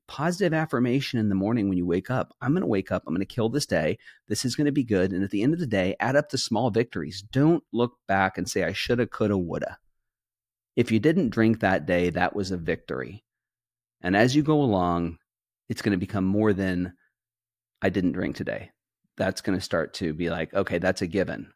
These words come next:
which is great. And then you're gonna start to have more and more success because you're gonna start to do more business. You're gonna look better. You're gonna feel better. Your relationships are gonna be better. Everything is gonna be better. Now, the last thing that that plays into is complacency and recovery. You never wanna get complacent.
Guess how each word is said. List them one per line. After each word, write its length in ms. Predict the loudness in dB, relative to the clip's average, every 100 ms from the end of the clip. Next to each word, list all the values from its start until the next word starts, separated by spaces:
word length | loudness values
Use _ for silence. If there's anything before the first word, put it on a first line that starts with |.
| -6
which 200 | -4 -2
is 140 | -6
great. 320 | 0 2 2 -4 _ _ _ _ _ _ -4
And 200 | 2 4
then 240 | 4 6 4
you're 100 | 2
gonna 160 | 0
start 240 | 0 -2 -2
to 60 |
have 180 | -4 -4
more 240 | -2 -2 -2
and 100 | -2
more 200 | -2 -4
success 680 | -8 -10 -6 -6 -6 -10 -12 -10
because 220 | -4 -2
you're 100 | -2
gonna 80 | -4
start 220 | -6 -8
to 80 | -8
do 140 | -6
more 180 | -6 -2
business. 560 | -2 0 0 -2 -8 -16 -20 _ _
You're 100 | -8
gonna 200 | -6 -6
look 300 | 0 -2 0
better. 380 | 0 2 2 0 -4
You're 80 | -8
gonna 160 | -8
feel 380 | -10 -2 2 4
better. 440 | 2 2 2 0 -4 -20 _ -10
Your 100 | -4
relationships 640 | 0 0 0 -4 -4 -4
are 40 |
gonna 160 | -2 -2
be 120 | 0
better. 440 | 0 0 0 -2 _ _ _ 6
Everything 580 | 6 6 0 -2 -4 -8
is 120 | -8
gonna 160 | -8
be 100 | -8
better. 300 | -10 -10 -12 -20 _ _ _ _ _ _ _
Now, 160 | -2 -2
the 120 | 0
last 400 | 2 4 4 2
thing 200 | 2 2
that 160 | 2 2
that 180 | 0 0
plays 300 | 0 0 0
into 280 | -4 -2 -6
is 120 | -4
complacency 760 | -6 -6 -2 -2 0 -4 -4
and 140 | -6 -8
recovery. 420 | -6 -6 -6 -6
You 120 | 0
never 240 | 0 2
wanna 180 | 2 0
get 160 | -2 -4
complacent. 540 | -6 -4 -6 -6 -12